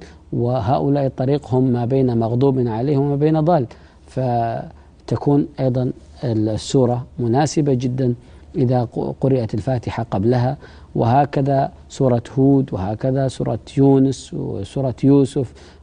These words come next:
وسورة ال-، ال-، الرعد، وبقية سور القرآن، آه، تجد فيها نفس المعنى. وإذا نزلنا إلى السور القصار التي غالبًا ما تقرأ في الصلاة، تجد العلاقة وطيدة جدًا. فمثلًا في سورة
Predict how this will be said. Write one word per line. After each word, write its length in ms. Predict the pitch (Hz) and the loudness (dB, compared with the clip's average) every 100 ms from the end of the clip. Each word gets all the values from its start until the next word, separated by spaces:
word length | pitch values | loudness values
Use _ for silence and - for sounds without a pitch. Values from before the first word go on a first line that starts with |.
| - | -10
وسورة 460 | 123 110 139 139 - | -8 -6 -4 -4 -2
ال-، 120 | 131 127 | -2 0
ال-، 200 | 127 120 | -2 -2
الرعد، 580 | 110 135 143 143 135 | 0 2 2 2 -4
وبقية 760 | 123 110 113 107 135 - 131 123 | -6 -6 -6 -4 -4 2 2 0
سور 240 | - 135 123 | -2 -4 -4
القرآن، 500 | 123 131 139 143 147 - - - 135 | -4 -4 0 0 -2 -8 -20 -10 -4
آه، 200 | 127 131 | -2 0
تجد 360 | 139 123 131 | 2 2 0
فيها 360 | - 131 113 123 | 0 0 0 0
نفس 440 | 123 123 - - - | -2 -2 -10 -10 0
المعنى. 440 | 127 120 104 92 - - - - | 4 4 2 -4 -10 -20 -12 -2
وإذا 240 | 139 170 | 2 4
نزلنا 440 | 170 160 196 170 | 4 4 2 2
إلى 160 | 165 139 | 2 0
السور 340 | 127 151 147 | -2 -2 -2
القصار 520 | 120 123 104 143 131 117 | -2 -4 -2 0 0 -2
التي 300 | 104 127 120 | -4 -4 0
غالبًا 400 | 147 151 139 127 | 2 4 4 2
ما 160 | 127 | 0
تقرأ 340 | 120 127 117 101 | -2 -6 -4 -6
في 80 | |
الصلاة، 400 | 117 - 110 131 - - - - - - - - - | -8 -6 -2 -2 -2 -18 -20 -20 -20 -20 -20 -20 -2
تجد 260 | 165 147 165 | 0 2 0
العلاقة 440 | 143 156 180 147 | 0 0 -2 0
وطيدة 360 | 143 151 185 151 | 0 2 0 2
جدًا. 260 | 143 135 107 - - - - | 2 0 -2 -6 -20 -16 0
فمثلًا 520 | 170 185 180 170 180 - - - | 2 4 4 2 0 -8 -14 -2
في 140 | 123 | -2
سورة 320 | 123 160 147 | 0 0 0